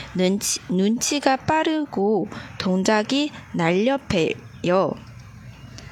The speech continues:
눈치가 빠르다啊，眼快，就是眼力劲儿啊，很有眼力劲儿。눈치가 빠르고， 眼疾，眼，眼疾手快，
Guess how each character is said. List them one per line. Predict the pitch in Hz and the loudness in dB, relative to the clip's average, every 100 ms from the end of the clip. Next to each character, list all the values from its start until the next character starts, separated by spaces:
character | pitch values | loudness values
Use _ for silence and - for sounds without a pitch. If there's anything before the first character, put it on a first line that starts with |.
| - - - | -16 -16 -2
눈 | 185 202 226 | 2 2 2
치 | 277 | 2
가 | 262 247 | 2 2
빠 | - 208 | 2 2
르 | 202 190 | 2 2
다 | 156 170 240 262 - | 4 4 2 -2 -2
啊， | 170 165 - - - - - 170 | 0 0 -2 -8 -12 -14 -10 0
眼 | 165 98 | 2 2
快， | - 214 165 - - | 2 0 0 -2 -2
就 | 185 | 0
是 | 180 170 - - - | 2 2 0 -10 -6
眼 | 175 156 | 0 2
力 | 170 | 2
劲 | 196 | 2
儿 | 170 | 4
啊， | 95 73 | 4 2
很 | - 165 | 0 2
有 | 185 | 2
眼 | 185 147 | 2 2
力 | 131 | 2
劲 | 165 | 2
儿。 | 95 - - - - | 2 0 -12 -10 -2
눈 | 180 185 | -2 0
치 | - 247 247 247 | -2 0 0 0
가 | 262 285 330 - - | 2 0 -2 -10 -2
빠 | 214 208 | 0 2
르 | 208 | 0
고， | - - - - - - - - - 185 | 0 0 0 -4 -16 -20 -20 -18 -12 -2
眼 | 165 139 | 0 0
疾， | - 147 82 - - - | -2 -2 -2 -4 -12 -6
眼， | - - - - - - - - - - - - - - - | 2 2 2 -8 -10 -10 -12 -16 -20 -20 -20 -20 -20 -20 -8
眼 | 185 208 175 135 | 2 4 4 2
疾 | - 143 165 302 | -2 -2 0 2
手 | - - - | 2 2 0
快， | - 185 139 - | 0 0 0 -2